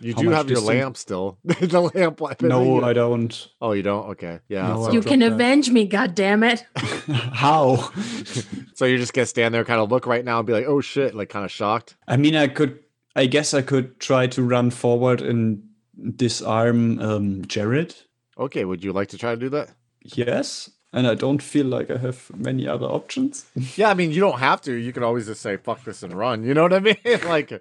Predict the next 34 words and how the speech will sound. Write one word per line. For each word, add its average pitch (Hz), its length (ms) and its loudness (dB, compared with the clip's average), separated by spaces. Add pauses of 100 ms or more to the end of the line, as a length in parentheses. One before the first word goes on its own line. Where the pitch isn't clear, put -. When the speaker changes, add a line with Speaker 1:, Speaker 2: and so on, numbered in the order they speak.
Speaker 1:
or 127 180 0
like, 107 240 0
but 107 240 -4
I 120 100 -4
get 107 180 -2
it. 113 160 -4
I 110 120 -8
get 120 120 -8
what 98 100 -10
you 98 100 -12
wanna 92 200 -8
do. 110 160 -10
So 120 300 0 (480)
let's 123 160 -8
go 165 160 -2
ahead 113 480 -2
and 101 420 -6
we 110 240 -6
will 104 300 -2
do, 104 540 -6
uh, 92 420 -8 (580)
disarm 120 800 -6
here 98 520 -10
right 98 460 -10
now. 92 300 -12
I'm 143 160 -6
gonna 151 140 -2
have 131 200 -2
you 131 140 -4
roll 127 360 -2
a 95 240 -10
brawl 117 1000 -2
roll, 98 500 -8
please. 110 480 -10